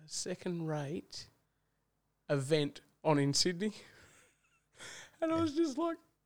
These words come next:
Speaker 2: Now you got none, mate.
Speaker 1: Yeah.
Speaker 2: <laughs>
Speaker 1: And, and they haven't even, they're still in talks with the Queensland government about coming up there.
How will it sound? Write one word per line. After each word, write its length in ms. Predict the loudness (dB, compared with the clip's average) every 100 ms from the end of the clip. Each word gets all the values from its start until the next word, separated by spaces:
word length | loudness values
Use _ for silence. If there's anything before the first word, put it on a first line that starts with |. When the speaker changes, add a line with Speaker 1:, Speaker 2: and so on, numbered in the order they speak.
| _ _ _ 6
Speaker 2:
Now 160 | 10
you 100 | 12
got 160 | 12 10
none, 260 | 10 8 10
mate. 240 | 8 8 4 0
Speaker 1:
Yeah. 240 | 2 2 0
Speaker 2:
<laughs> 160 | -2 -6 -8 -20 _ _ _ _ _ _ _ _
Speaker 1:
And, 340 | 4 4 4 -2 -4
and 180 | 0 4
they 160 | 4 6
haven't 260 | 4 4
even, 520 | 2 2 2 2 -2 -6 _ _ _
they're 120 | 6 6
still 260 | 6 4
in 260 | 4 4 2
talks 480 | 2 4 4 4 -2
with 120 | -2
the 40 | 0
Queensland 480 | 0 2 0 0
government 360 | 0 0 -2 -2
about 240 | 0 -2
coming 240 | -2 -4 -4
up 80 | -6
there. 160 | -8